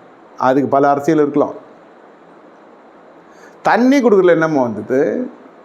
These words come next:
தண்ணி கூட தாங்க மாட்டார் இயேசுநாதர். அது ஒரு பெரிய பிரச்சனை இருக்குது. நாங்க ஊர் கட்டுப்பாடு, நாங்க வந்து அந்த சட்டத்தை மீற மாட்டோம். அடி போடி அருகோட்டவில், ஆ? எத்தனை பேரை வச்சுன்னு இருக்கிற நீ?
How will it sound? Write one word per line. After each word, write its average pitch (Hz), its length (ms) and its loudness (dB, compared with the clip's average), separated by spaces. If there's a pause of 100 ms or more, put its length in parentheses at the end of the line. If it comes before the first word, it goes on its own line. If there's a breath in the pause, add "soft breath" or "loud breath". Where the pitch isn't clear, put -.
(280)
தண்ணி 196 300 0
கூட 208 260 2
தாங்க 202 240 -2
மாட்டார் 170 240 0
இயேசுநாதர். 127 580 -4 (1500 loud breath)
அது 127 560 0
ஒரு 120 140 -2
பெரிய 135 260 -2
பிரச்சனை 135 360 -4
இருக்குது. 123 520 -2
நாங்க 131 260 -2
ஊர் 147 240 0
கட்டுப்பாடு, 131 840 -2 (380 loud breath)
நாங்க 127 280 -2
வந்து 135 240 -2
அந்த 120 180 -4
சட்டத்தை 127 400 -4
மீற 127 220 -2
மாட்டோம். 104 420 -8
அடி 120 220 -4
போடி 139 260 0
அருகோட்டவில், 135 680 -2 (600 loud breath)
ஆ? 139 160 0 (880)
எத்தனை 160 260 0
பேரை 185 200 0
வச்சுன்னு 165 260 0
இருக்கிற 151 240 0
நீ? 160 380 -2